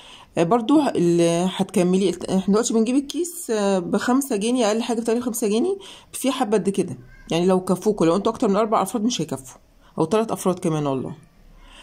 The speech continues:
فانت عشان تجيبي، هتجيبي خمسة، ستة، سبعة جنيه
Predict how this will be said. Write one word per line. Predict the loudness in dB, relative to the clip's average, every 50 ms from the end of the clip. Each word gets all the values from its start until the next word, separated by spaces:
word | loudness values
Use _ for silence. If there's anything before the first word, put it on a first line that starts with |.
| -20 _
فانت | -2 -2 0 0
عشان | 0 0 0 0 0
تجيبي، | 0 0 0 -2 0 2 2 2 2
هتجيبي | 2 0 0 0 -2 -2 -2
خمسة، | -2 -2 -2 -2 -4 -4
ستة، | -6 -6 -4 -4 -4
سبعة | -4 -2 -2 -2 -2
جنيه | 0 0 0 0 2 0 0